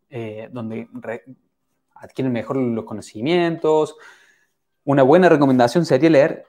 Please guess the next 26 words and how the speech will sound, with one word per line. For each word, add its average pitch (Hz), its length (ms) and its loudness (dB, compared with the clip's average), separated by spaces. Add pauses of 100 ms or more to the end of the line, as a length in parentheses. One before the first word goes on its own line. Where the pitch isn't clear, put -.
inmediatamente 143 720 -6
después 120 420 -4
de 143 80 -2
hacer 135 240 -6
ejercicio, 135 920 -6
¿sí? 139 600 -8
Hacer 113 280 -6
ejercicio 151 1120 -4
no 127 160 -14
solamente 139 440 -8
aumenta 120 300 -4
el 131 80 -4
nivel 127 220 -4
de 135 80 -6
serotonina, 120 640 -8
sino 120 220 -12
que - 80 -8
baja 127 240 -4
el 117 80 -8
cortisol, 113 600 -8
que 117 100 -10
es 104 60 -8
la 110 120 -6
hormona 123 340 -8
del 113 200 -10
estrés, 165 680 -6